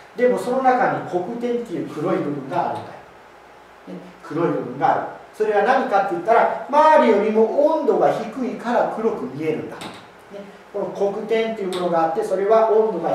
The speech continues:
低い。こういうことは覚えておいて。いいかな。じゃあね、その下、太陽系。太陽系には、ちょっとね、名前、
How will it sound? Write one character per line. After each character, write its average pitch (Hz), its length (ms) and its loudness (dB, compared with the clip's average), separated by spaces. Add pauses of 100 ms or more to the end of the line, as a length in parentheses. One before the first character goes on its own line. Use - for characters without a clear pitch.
(160)
低 226 100 -2
い。 - 100 -4 (180)
こ - 60 -12
う - 20 -8
い - 40 -6
う 240 40 -10
こ 247 60 -6
と - 80 -4
は - 80 -2
覚 151 200 -6
え - 20 -2
て 151 80 -2
お - 20 -8
い - 40 -8
て。 - 80 -12 (840)
い 147 40 -18
い - 20 -
か 156 100 -12
な。 151 80 -10 (680)
じ 262 80 0
ゃ 247 40 6
あ 220 60 4
ね、 220 120 0
そ 208 80 -4
の 208 80 -2
下、 - 440 -2 (140)
太 233 280 4
陽 240 180 6
系。 - 360 0 (320)
太 233 200 4
陽 285 260 2
系 269 200 0
に 233 100 -2
は、 233 360 2
ち - 60 -8
ょ - 40 -4
っ - 20 -6
と 127 80 -2
ね、 208 240 -6 (120)
名 202 140 -2
前、 220 300 0